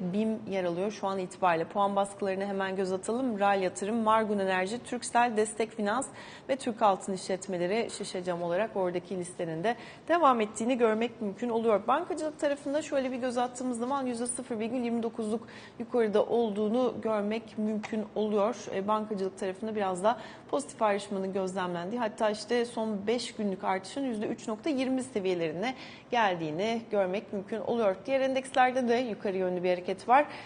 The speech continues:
Genel olarak, e, yani geneli yayılan yukarı bir hareket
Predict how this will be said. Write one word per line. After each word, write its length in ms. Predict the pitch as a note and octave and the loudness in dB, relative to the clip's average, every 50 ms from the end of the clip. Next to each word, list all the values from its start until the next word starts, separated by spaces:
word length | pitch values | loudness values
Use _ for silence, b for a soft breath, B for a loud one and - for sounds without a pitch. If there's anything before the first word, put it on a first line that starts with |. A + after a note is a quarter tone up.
| B B B | B B B
Genel 260 | - B3 A3+ G#3 G3+ F#3+ | 0 2 2 4 4 4
olarak, 480 | F3 E3+ F3+ G3 A#3 C4 B3+ - - - | 2 2 4 4 4 2 2 -2 -6 -2
e, 100 | - F#3 | 0 2
yani 360 | F#3 F#3 F3+ F#3 F3 F3 E3 D#3+ | 4 4 4 4 2 2 0 0
geneli 300 | F#3 F3+ F#3+ G3 G3 G#3 | 2 2 2 2 2 2
yayılan 440 | A#3 A3 G#3 F#3 F3 F#3 G#3+ A#3 A#3 | 2 2 2 0 0 0 -2 0 -2
yukarı 360 | G#3 G3+ - - F#3+ F#3+ G#3+ | -2 -4 -2 -2 0 0 0
bir 120 | G3 F#3+ F#3+ | 0 -2 -2
hareket 520 | F#3+ G3+ F3+ F3 F3 - A3 G#3 - - | 0 0 -2 0 0 -2 -2 -4 -4 -4